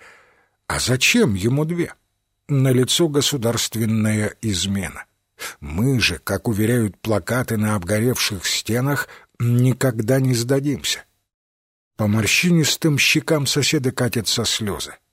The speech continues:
Он уверяет, в жизни бы не подумал о капитуляции. У него три сына погибли на фронте, он обожает фюрера. Просто собирался стелить себе постель.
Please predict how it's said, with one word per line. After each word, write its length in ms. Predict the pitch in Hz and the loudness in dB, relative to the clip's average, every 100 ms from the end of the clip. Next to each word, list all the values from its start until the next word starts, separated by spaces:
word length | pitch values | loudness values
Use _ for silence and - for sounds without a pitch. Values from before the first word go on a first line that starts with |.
| _ - - - | _ -18 -16 -4
Он 180 | 101 | 0
уверяет, 680 | 127 151 117 110 110 80 - - - - | 4 4 4 4 2 -2 -8 -16 -18 -8
в 100 | 85 | -4
жизни 600 | - 120 196 135 165 156 | 0 2 2 4 2 4
бы 160 | 151 | 4
не 120 | 160 | 4
подумал 560 | 160 165 175 170 143 135 _ | 4 2 2 2 0 -2 _
о 120 | 143 | -4
капитуляции. 960 | 131 147 160 156 151 135 - - - - _ _ _ - | 0 -2 0 -2 0 -2 -4 -6 -10 -18 _ _ _ 0
У 120 | 127 | 4
него 280 | 123 113 139 | 4 2 2
три 260 | 156 147 | 2 2
сына 440 | 120 - 165 123 107 | 2 2 2 2 0
погибли 500 | 127 107 127 104 120 | -2 0 0 2 2
на 160 | 113 | 0
фронте, 520 | - 113 117 90 92 | -2 -2 -2 -2 0
он 160 | 107 127 | 2 2
обожает 720 | 139 127 123 107 151 160 151 | 2 2 2 2 2 2 0
фюрера. 760 | - - 196 185 147 104 76 - - - - _ _ _ | -2 2 4 6 4 0 -6 -12 -18 -20 -20 _ _ _
Просто 400 | - - - 160 | -6 -4 -2 0
собирался 680 | 131 156 131 139 156 - 175 | 2 2 4 2 2 2 0
стелить 460 | - - 131 143 | 0 2 4 2
себе 280 | - 165 175 | 2 2 2
постель. 720 | 170 156 - - 202 170 - | 2 -2 -2 0 0 0 -4